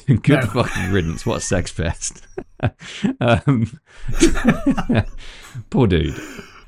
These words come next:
Speaker 2: Yeah.
Speaker 1: I mean,
Speaker 2: What did he die of?
Speaker 1: oh, who fucking cares? I'm really struggling to <laughs> pretend I care about this guy. Um,
Speaker 2: No one would shag him.
Speaker 1: Yeah.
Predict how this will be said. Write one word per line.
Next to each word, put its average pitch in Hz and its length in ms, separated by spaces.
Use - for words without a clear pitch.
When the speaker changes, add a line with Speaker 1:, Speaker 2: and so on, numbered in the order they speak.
Speaker 2:
Yeah. 135 380
Speaker 1:
I 120 60
mean, 143 120
Speaker 2:
What 175 40
did 202 160
he - 60
die 180 200
of? 120 380
Speaker 1:
oh, 95 60
who 151 260
fucking 80 320
cares? 80 320
I'm 95 140
really 120 280
struggling 92 400
to 73 140
<laughs> - 0
pretend - 520
I 117 100
care 123 480
about - 320
this 131 240
guy. 110 600
Um, 120 200
Speaker 2:
No 165 160
one 170 180
would 165 140
shag 170 280
him. 123 260
Speaker 1:
Yeah. 120 320